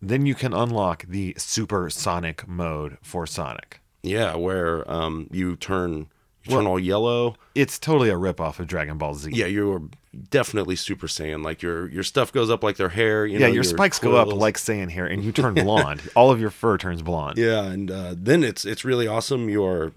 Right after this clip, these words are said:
Speaker 2: totally invincible to enemies and spikes.
Speaker 1: You
Speaker 2: Um,
Speaker 1: move faster, and when you move, you're, like, flying.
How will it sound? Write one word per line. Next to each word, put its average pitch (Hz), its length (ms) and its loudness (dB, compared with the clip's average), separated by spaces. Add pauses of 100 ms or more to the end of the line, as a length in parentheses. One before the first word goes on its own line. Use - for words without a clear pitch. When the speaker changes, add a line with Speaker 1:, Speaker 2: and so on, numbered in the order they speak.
Speaker 2:
totally 139 340 4
invincible 101 600 0
to 76 140 -6
enemies 104 380 -2
and 110 160 -2
spikes. - 560 -10 (140)
Speaker 1:
You 110 220 4
Speaker 2:
Um, - 200 -2 (320)
Speaker 1:
move 135 220 2
faster, 82 560 -2
and 92 220 -4
when 101 160 -2
you 92 260 -4
move, 127 360 6
you're, 92 140 0
like, 90 180 0
flying. 95 480 -2